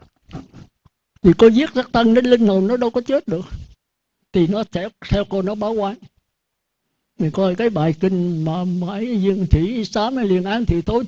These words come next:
chín kiếp. Mà còn theo đuổi để trả thù. Mình biết cái đó thì cái nghiệp báo là cái cõi ta bà này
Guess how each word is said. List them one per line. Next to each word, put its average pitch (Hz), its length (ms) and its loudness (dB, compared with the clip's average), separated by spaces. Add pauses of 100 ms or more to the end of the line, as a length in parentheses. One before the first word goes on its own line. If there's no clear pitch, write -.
chín 349 240 0
kiếp. 302 200 -4 (1120)
Mà 156 180 -2
còn 160 220 -2
theo 202 220 2
đuổi 185 200 4
để 208 200 0
trả 170 140 -4
thù. 98 240 -6 (2750)
Mình 226 200 -6
biết 262 160 -4
cái 277 100 -2
đó 254 220 -4
thì 180 220 -2
cái 262 320 -6 (100)
nghiệp 175 300 2
báo 254 320 0
là 165 480 0
cái 226 100 -2
cõi 226 440 -6 (140)
ta 214 200 0
bà 160 280 -2
này 160 280 -2